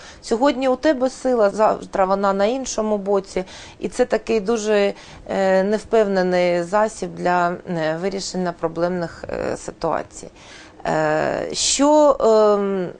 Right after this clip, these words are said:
допомагає уникнути насильства? І на чому має будуватися сім'я?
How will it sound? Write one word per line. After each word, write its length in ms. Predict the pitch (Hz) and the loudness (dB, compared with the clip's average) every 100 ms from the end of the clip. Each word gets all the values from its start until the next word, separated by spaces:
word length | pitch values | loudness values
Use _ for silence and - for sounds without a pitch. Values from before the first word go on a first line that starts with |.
| - | -12
допомагає 560 | - 220 247 240 254 247 | -6 -2 0 2 2 4
уникнути 480 | 226 226 196 156 139 | 4 2 -2 -6 -8
насильства? 680 | 139 - - - - - - - - | -8 -12 -16 -18 -20 -20 -20 -20 -4
І 80 | 190 | -2
на 100 | 220 | 0
чому 280 | 269 262 | 2 2
має 200 | 226 220 | 4 4
будуватися 720 | 196 190 185 190 190 180 - | 2 0 0 0 -2 -6 -8
сім'я? 440 | 170 - 160 - | -12 -12 -14 -12